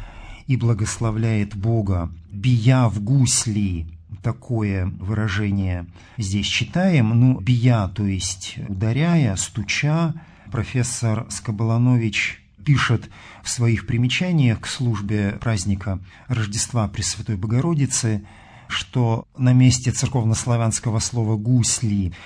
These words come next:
здесь в греческом употреблено слово «кинира». Это греческая переделка еврейского слова «киннор», струнный инструмент, чем-то отличавшийся от другого струнного инструмента — псалтири,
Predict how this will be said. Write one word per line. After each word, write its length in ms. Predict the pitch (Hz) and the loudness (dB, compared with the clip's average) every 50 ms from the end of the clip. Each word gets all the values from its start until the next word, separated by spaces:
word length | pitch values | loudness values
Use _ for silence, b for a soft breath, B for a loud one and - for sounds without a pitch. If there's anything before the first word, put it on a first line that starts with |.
| B B B | B B B
здесь 520 | 123 98 98 101 117 120 113 104 - - | -6 -6 -4 -2 0 0 0 0 0 -2
в 100 | 110 107 | -4 -4
греческом 600 | 107 117 120 110 104 - - - - - 104 101 104 | -2 0 0 0 0 -2 -6 -6 -4 -2 0 0 0
употреблено 680 | 101 - 117 - - 110 104 113 117 117 113 110 101 | 0 -2 -4 -2 -2 -2 0 2 2 2 2 2 0
слово 580 | - - - 120 113 110 98 98 98 95 95 95 95 B B | -2 -2 -2 -2 -2 0 0 0 0 0 -2 -6 -12 B B
«кинира». 1040 | B - 139 127 123 120 117 123 139 151 165 175 175 170 147 131 123 123 120 - - - - _ _ - | B -4 0 2 2 2 2 2 2 4 4 2 2 2 2 2 4 4 2 0 -2 -12 -20 _ _ -10
Это 280 | 160 117 - - 120 | -10 -8 -6 -4 -4
греческая 920 | 98 117 117 117 110 101 - 107 - - - - 117 113 107 107 104 101 101 | -2 0 0 0 0 0 -2 -4 -4 -4 -4 -4 -4 -2 -2 0 -2 -2 -4
переделка 760 | 101 - 127 117 117 117 110 110 127 127 117 110 - - 110 | -2 0 0 2 2 2 0 2 2 2 2 0 -2 -4 -2
еврейского 640 | 107 113 104 110 113 110 104 - - - 107 98 104 | 0 0 2 2 0 0 0 -2 -2 -4 -2 -2 -2
слова 420 | - - - 117 113 107 95 98 | -4 -6 -4 -2 -2 0 -2 -2
«киннор», 960 | 98 98 - - 120 107 104 104 107 113 120 131 147 160 165 160 160 147 - B B B B B B | -4 -6 -4 -2 0 2 2 4 4 4 4 4 4 4 4 2 0 -2 -6 B B B B B B
струнный 600 | - - - - 151 139 127 120 110 110 110 110 | -12 -12 -6 -2 0 4 4 4 4 4 4 4
инструмент, 760 | 107 98 - - - - 113 120 131 151 160 165 156 156 - B B B | 2 0 -2 -6 -4 0 2 4 4 4 4 4 2 0 -2 B B B
чем-то 540 | - - - 131 131 135 127 - 127 120 117 | -6 -2 0 0 0 0 0 0 0 0 0
отличавшийся 1300 | - 123 117 - 127 127 135 - - - 131 117 107 98 - - - 117 104 98 - - 110 98 95 | 0 -2 -4 -2 0 -2 0 0 0 0 2 0 0 0 -2 -2 0 0 0 0 0 0 0 0 -2
от 200 | 101 107 110 104 | -2 -2 -4 -2
другого 460 | 98 - 120 113 110 120 117 101 98 | 0 0 0 2 2 2 2 2 2
струнного 720 | 95 - - - 139 123 117 110 104 101 101 95 95 92 92 95 | 0 -2 -4 -2 0 2 2 2 2 2 2 0 0 -2 -2 -2
инструмента — 920 | 104 101 101 - - - - 110 107 104 101 98 95 92 92 90 82 85 - b b b b b b | -4 -4 -4 -6 -6 -4 -2 0 0 2 0 0 -2 -4 -4 -6 -8 -8 -10 b b b b b b
псалтири, 960 | - - - 120 123 127 127 - - 127 117 110 101 98 90 87 85 82 80 | -2 0 2 2 2 0 -2 -4 -4 -2 -2 0 -2 -2 -2 -2 -4 -4 -6